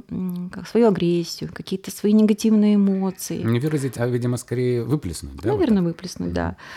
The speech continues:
Speaker 1: Но я думаю, что, конечно, больше это с-, к, к этому склонны мальчишки. Я думаю, что априори они, э, более агрессивны по природе своей.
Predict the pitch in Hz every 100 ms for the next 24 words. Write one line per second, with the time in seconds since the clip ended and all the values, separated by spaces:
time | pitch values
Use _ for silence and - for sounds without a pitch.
0 | - - - 226 226 214 214 247 233 -
1 | 220 214 214 - - - 214 254 240 196
2 | 208 196 180 170 180 180 180 - - -
3 | 185 180 180 - 202 190 185 190 185 185
4 | 190 - 156 156 - 247 294 - - -
5 | - 180 190 196 - 190 202 208 190 180
6 | 185 185 180 170 - 165 165 156 175 196
7 | 170 170 190 - 165 165 196 240 254 254
8 | 240 240 - 247 233 233